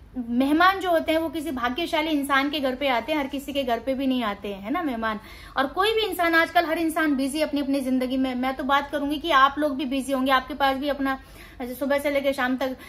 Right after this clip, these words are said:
जो है daily life है, लेकिन उसके बावजूद अगर आप अपना time निकाल के किसी के घर पे जाते हैं तो वो इंसान कितना lucky है जिसके लिए आपने time निकाला। तो दोस्तों, कोई भी इंसान आपके घर पे आए, आप उसका कभी भी निरादर ना करें, हमेशा प्यार दे, respect दे।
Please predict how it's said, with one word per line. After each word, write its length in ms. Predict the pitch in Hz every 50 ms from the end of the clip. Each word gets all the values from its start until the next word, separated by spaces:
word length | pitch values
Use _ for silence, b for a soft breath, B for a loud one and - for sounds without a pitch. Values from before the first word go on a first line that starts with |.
| B B B
जो 140 | - 277 269
है 140 | 262 269
daily 280 | 254 226 277 294 311 339
life 360 | 302 277 247 233 240 226 -
है, 60 | 233
लेकिन 180 | 240 262 285 330
उसके 180 | 311 - - 302
बावजूद 400 | 254 254 240 247 247 302 311 302
अगर 180 | 294 302 302
आप 140 | 294 285 285
अपना 200 | 302 294 302 311
time 220 | 294 302 269 277
निकाल 300 | 285 294 294 269 285 277
के 100 | 277 311
किसी 260 | 302 - 302 277 - 277
के 100 | 311 302
घर 160 | 294 262 254
पे 140 | - - 302
जाते 300 | 254 262 247 247 277 302
हैं 80 | 302
तो 60 | 285
वो 120 | 339 330 330
इंसान 280 | 311 - 330 311 311
कितना 260 | 302 - 277 294 311 311
lucky 380 | 294 269 247 262 302 311 285
है 180 | 254 226 208 - B B B B -
जिसके 220 | 285 269 - 311
लिए 100 | 302 311
आपने 240 | 294 277 294 285 294
time 240 | 285 262 233 247 269
निकाला। 420 | 262 254 247 247 214 214 208 202 B B B B B B B B
तो 80 | 302
दोस्तों, 400 | 294 311 330 320 - - 392 381
कोई 220 | - - 311 320 349
भी 100 | 349 392
इंसान 300 | 370 339 359 339 339 330
आपके 220 | 311 311 320 330
घर 160 | 302 311 302
पे 120 | 294 294 320
आए, 180 | 311 302 311
आप 160 | 320 311 311
उसका 200 | 302 285 - 311
कभी 220 | 285 285 277 247 285
भी 120 | 269 302
निरादर 420 | 285 269 262 240 240 240 240 294 294
ना 160 | 277 269 277
करें, 300 | 269 285 269 277 294 294
हमेशा 380 | 254 240 233 254 262 262 294
प्यार 320 | 269 254 - 254 247 254 262
दे, 160 | 240 277 277
respect 460 | 262 240 233 - - 285 277 277 -
दे। 220 | 277 240 302 302